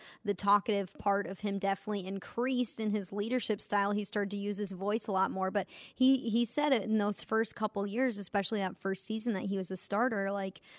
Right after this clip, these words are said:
speaking up and calling the plays and, and alerting people to certain things, es-, especially when you've got guys who are,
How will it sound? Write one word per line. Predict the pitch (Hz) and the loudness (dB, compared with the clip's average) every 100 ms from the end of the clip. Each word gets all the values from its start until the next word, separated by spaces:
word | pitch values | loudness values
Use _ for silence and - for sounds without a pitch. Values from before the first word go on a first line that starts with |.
| - | -20
speaking | - - - 247 269 247 | -2 -2 2 2 4 2
up | 196 196 247 - | 4 4 4 2
and | 208 196 | 2 0
calling | - - 208 214 220 | -4 4 6 6 0
the | 202 | -2
plays | - 196 208 240 226 | -2 -2 0 0 0
and, | 202 196 | 0 -2
and | - 208 196 190 - - _ | -4 -6 -6 -8 -12 -20 _
alerting | 202 202 208 214 220 233 | -2 2 2 2 2 0
people | 226 240 240 | 0 0 2
to | 233 | 2
certain | - 233 233 233 | 2 2 2 0
things, | 208 220 220 254 247 | 0 0 2 2 2
es-, | 214 - - _ _ | -2 -4 -8 _ _
especially | 214 - - 220 - 226 | -6 -2 0 0 0 0
when | 214 | 2
you've | 214 190 | 0 2
got | 202 202 | 2 2
guys | 202 202 214 208 | 0 0 0 0
who | 226 | 0
are, | 202 190 | 0 -2